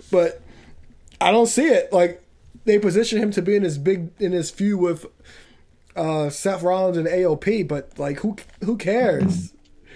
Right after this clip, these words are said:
Like, Samoa Joe should have been world champion two years ago. 'Cause, like I said, we talked about, just talked about a few minutes ago, the whole Brock thing with him and Brock had,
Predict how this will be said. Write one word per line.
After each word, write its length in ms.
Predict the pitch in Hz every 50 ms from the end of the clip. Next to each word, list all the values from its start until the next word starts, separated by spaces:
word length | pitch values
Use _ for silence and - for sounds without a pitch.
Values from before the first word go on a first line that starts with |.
| - - - - - - _ - -
Like, 140 | 214 185 165
Samoa 340 | 202 190 208 247 269 233
Joe 140 | 185 226 254
should 100 | 247 -
have 60 | 214 190
been 100 | 185 175
world 200 | 190 202 196 -
champion 480 | 208 196 196 190 170 160 160 160 - - _ _ _ _ _ _
two 180 | - - 240 220
years 280 | 202 208 233 240 160
ago. 380 | 170 156 135 139 131 120 120 120 - - - - - -
'Cause, 100 | 180 180
like 100 | 196 220
I 20 |
said, 160 | 208 - - -
we 80 | 220 220
talked 180 | 226 240 226
about, 220 | 220 208 220 208 190
just 200 | 196 208 - -
talked 140 | 196 190
about 240 | 214 214 208 208 - - 214 - _ -
a 60 | 165
few 140 | 147 233 226
minutes 220 | 262 269 254 208
ago, 200 | 196 196 185 180
the 120 | 185 185 180
whole 380 | 196 202 196 185 185 185 - - - - - - - - - _ -
Brock 440 | 165 139 160 180 185 190 - -
thing 260 | - 196 196 196 190 190
with 200 | 180 180 175 - - - - - - - - - _ _ _ _ - -
him 200 | 190 196 196 196
and 100 | 170 156
Brock 200 | 165 180 185 185
had, 340 | 190 160 151 156 - -